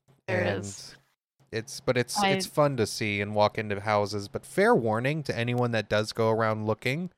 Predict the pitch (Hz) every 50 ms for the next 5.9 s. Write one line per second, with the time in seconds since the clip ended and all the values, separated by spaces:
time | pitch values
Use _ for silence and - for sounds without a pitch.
0 | _ _ - - - - - - - - _ - 123 139 131 - 170 190 294 349
1 | 453 - 110 107 107 110 104 135 160 175 139 - - - 110 107 101 98 - -
2 | 101 92 87 90 98 101 - - 113 104 107 101 95 95 - - 101 92 90 90
3 | 92 90 98 90 - - 101 87 - - - 101 90 - 104 98 - 92 92 -
4 | - 98 95 92 104 - 85 104 104 - - - 101 98 87 107 104 107 110 113
5 | 117 110 101 101 98 101 90 98 92 95 95 92 - 92 87 90 90